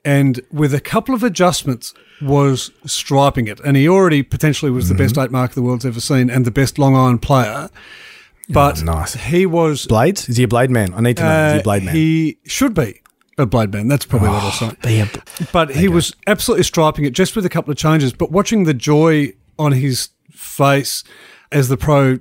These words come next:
Speaker 1: made a couple of little, and really minor tweaks, but just the, "Oh, I get it. This is the love," and you can see what the love is in the game. The other one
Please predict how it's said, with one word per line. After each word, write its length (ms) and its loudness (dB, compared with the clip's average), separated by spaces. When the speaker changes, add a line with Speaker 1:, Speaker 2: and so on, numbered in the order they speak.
Speaker 1:
made 180 2
a 60 -2
couple 200 -6
of 40 -4
little, 240 -4
and 200 2
really 280 4
minor 320 4
tweaks, 500 -4
but 120 0
just 260 0
the, 300 2
"Oh, 120 0
I 100 4
get 220 2
it. 180 -4
This 160 -2
is 80 -4
the 120 0
love," 200 2
and 100 2
you 60 0
can 160 -2
see 240 2
what 200 -2
the 80 -6
love 200 -2
is 120 -4
in 80 0
the 80 -2
game. 340 -2
The 220 2
other 200 2
one 440 -4